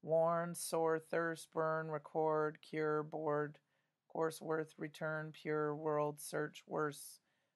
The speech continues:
Current. Current means now, C U R R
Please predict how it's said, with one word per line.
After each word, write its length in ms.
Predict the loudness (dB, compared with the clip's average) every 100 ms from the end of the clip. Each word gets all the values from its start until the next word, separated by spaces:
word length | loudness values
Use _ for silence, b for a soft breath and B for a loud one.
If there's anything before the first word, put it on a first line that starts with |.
| _
Current. 580 | 0 2 2 -2 -10 -16 _ _ _ _ 2
Current 260 | 2 2
means 280 | -4 -6 0
now, 260 | 2 2 2
C 260 | -4 -8 -6 -4
U 300 | -2 -2 -2 4
R 260 | 6 6
R 480 | 6 4 6 4 0